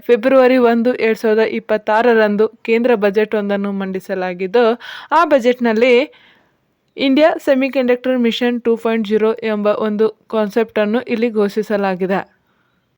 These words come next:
ಇದು ಭಾರತವನ್ನು ಚಿಪ್ ತಯಾರಿಸುವ ಮತ್ತು ವಿನ್ಯಾಸಗೊಳಿಸುವ ಜಾಗತಿಕ ಶಕ್ತಿಯನ್ನಾಗಿ ಮಾಡುವ ಗುರಿಯನ್ನು ಈ ಒಂದು ಮಿಷನ್ ಹೊಂದಿದೆ. ಏನ್ ಈ ಮಿಷನ್ನ ಮಹತ್ವ ಅಂತ ಇಲ್ಲಿ ನೋಡುವುದಾದರೆ,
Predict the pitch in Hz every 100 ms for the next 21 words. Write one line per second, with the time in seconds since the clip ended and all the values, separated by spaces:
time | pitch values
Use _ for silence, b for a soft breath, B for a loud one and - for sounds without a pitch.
0 | _ _ - 226 220 202 247 - B B
1 | 226 277 320 - 269 254 247 269 _ -
2 | 294 - 254 240 240 240 240 247 240 233
3 | 220 214 202 233 - 220 214 233 247 254
4 | 226 214 214 202 208 208 214 - - 208
5 | 262 247 220 214 208 208 202 - 226 208
6 | 202 196 190 196 190 185 185 185 190 190
7 | 185 190 233 226 247 B B B 302 294
8 | 262 254 240 226 262 277 240 208 208 202
9 | 180 - _ _ _ _ _ _ _ _
10 | _ - 285 349 311 294 269 254 277 262
11 | 254 240 220 226 233 226 220 226 220 220
12 | 214 202 196 190 185 180 233 226 247